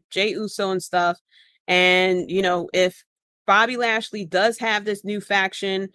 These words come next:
with the Street Profits and Carmelo Hayes and Trick Williams, you can have them go against the, the reformed, uh, Bloodline as well, while, you know, Roman Reigns is away. So I'm hoping that's what we do,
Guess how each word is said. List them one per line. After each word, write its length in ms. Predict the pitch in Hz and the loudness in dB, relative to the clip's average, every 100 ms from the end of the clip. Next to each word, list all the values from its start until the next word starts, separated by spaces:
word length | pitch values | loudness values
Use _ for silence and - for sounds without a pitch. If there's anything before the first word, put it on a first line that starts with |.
| _ _ - | _ _ -2
with 180 | 196 - | -2 -2
the 120 | 196 | -6
Street 320 | 190 - 220 | -6 -6 -8
Profits 720 | - 202 196 - 190 185 185 - | -2 0 0 0 -2 0 -2 -6
and 180 | 175 165 | -6 -2
Carmelo 400 | 180 180 190 190 | -2 0 0 0
Hayes 400 | 190 185 185 175 | 0 2 2 0
and 140 | 170 | -6
Trick 220 | 175 165 170 | -8 -10 -6
Williams, 560 | 190 220 214 208 208 _ _ _ - 156 | -2 0 0 -2 -6 _ _ _ -20 -10
you 160 | 196 | -6
can 160 | 226 226 | -2 0
have 320 | 220 208 196 | 2 2 2
them 280 | 180 208 208 | 0 0 0
go 240 | 190 185 - | 0 0 -2
against 480 | 175 180 175 - | -6 -4 -6 -6
the, 420 | 180 175 175 165 - _ - | -2 0 0 -2 -6 _ -6
the 100 | 180 | -4
reformed, 880 | 175 185 180 - 180 170 151 165 - | -2 0 0 -2 -6 -4 -4 -6 -6
uh, 220 | 170 160 | -4 -4
Bloodline 540 | 170 180 170 165 170 160 | -4 -2 -2 -2 -4 -6
as 140 | 156 | -6
well, 380 | 160 160 170 - _ | -4 -4 -6 -12 _
while, 640 | - 175 180 180 180 170 160 - 170 _ - | -6 2 4 4 2 -2 -8 -20 -20 _ -2
you 140 | 180 | 0
know, 180 | 170 160 | 0 -2
Roman 280 | 175 170 160 | -4 -4 -4
Reigns 300 | 165 165 156 | -4 -6 -8
is 140 | 160 | -10
away. 400 | 151 147 139 - _ _ | -6 -4 -6 -8 _ _
So 380 | - 123 113 - _ _ _ _ _ _ | -2 -2 -2 -8 _ _ _ _ _ _
I'm 140 | - 208 | -2 2
hoping 260 | 320 370 | 2 2
that's 220 | 302 285 269 | 0 0 -2
what 140 | 247 | -6
we 120 | 254 | -6
do, 360 | 226 247 285 | -6 -4 -4